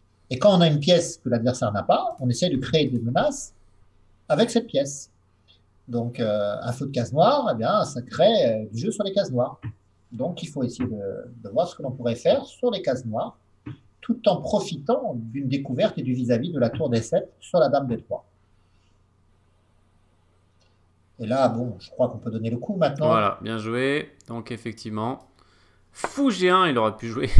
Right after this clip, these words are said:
Speaker 2: <laughs> fou G un avec une menace de mat et une menace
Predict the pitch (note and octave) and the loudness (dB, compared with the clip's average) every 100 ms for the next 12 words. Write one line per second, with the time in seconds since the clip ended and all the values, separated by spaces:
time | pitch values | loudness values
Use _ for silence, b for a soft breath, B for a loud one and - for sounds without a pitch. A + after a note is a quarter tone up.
0 | - - - - - B3 A3 - C#3+ D3 | 12 12 -2 -8 -4 -2 -4 -4 -4 -4
1 | F3 B B B B B _ - - D3+ | -6 B B B B B _ -12 -6 -2
2 | C#3+ F#3 D#3+ C#3 A#2+ - - - - - | 0 0 0 -2 -2 -4 -10 -20 -20 -20
3 | - _ - C#3 B2 A#2+ C#3+ D#3 - - | -20 _ -6 -2 -2 -2 -4 -6 -14 -20